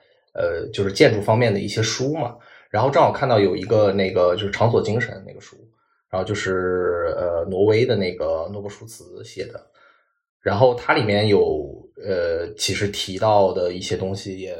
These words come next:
挺启发我的。我们现在目前的一个人，人类社会其实有了一个空前的发展嘛，但其实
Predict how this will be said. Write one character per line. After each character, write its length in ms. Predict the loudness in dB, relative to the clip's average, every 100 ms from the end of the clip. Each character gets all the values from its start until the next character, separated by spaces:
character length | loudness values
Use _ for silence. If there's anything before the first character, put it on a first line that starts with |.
| -14
挺 240 | -18 -20
启 180 | -20 -20
发 180 | -18 -10
我 200 | -10 -10
的。 180 | -18 -20 _ _ _ _ _ _
我 220 | -2 0
们 120 | 2 2
现 140 | 4
在 100 | 4
目 160 | 4 2
前 260 | 0 0
的 80 | 0
一 120 | 2
个 100 | 4
人， 160 | 2 2
人 160 | -2 0
类 100 | 2
社 120 | 2
会 120 | 2
其 80 | 2
实 100 | 2
有 140 | 2
了 60 | 0
一 60 | -2
个 80 |
空 200 | -2 -2
前 120 | -6 -8
的 60 |
发 180 | -12 -10
展 140 | -10 -10
嘛， 120 | -8 2
但 140 | 2
其 120 | 2
实 280 | 0 0 -2